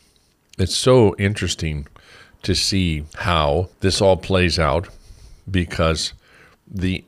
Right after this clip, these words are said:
it needed to be done this way be, so that everyone ma-, knew that Jesus was innocent,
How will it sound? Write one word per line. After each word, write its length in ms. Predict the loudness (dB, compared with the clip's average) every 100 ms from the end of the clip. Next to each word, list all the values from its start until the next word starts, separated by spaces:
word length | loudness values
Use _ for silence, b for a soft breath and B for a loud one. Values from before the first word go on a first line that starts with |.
| -12
it 480 | -10 -10 -4 -2
needed 400 | 0 2 2 0
to 120 | 0 0
be 220 | 2 0
done 400 | -2 2 4 4
this 240 | 0 0
way 240 | 0 0 -2 -6
be, 200 | -6 -6
so 260 | -6 -2 2
that 240 | 2 0 -2 0
everyone 600 | 2 4 4 4 2 2
ma-, 100 | -2
knew 440 | -2 -2 0 2 2
that 180 | 0
Jesus 360 | 0 0 0 -2
was 160 | -4 -2
innocent, 580 | -2 -2 -6 -10 -18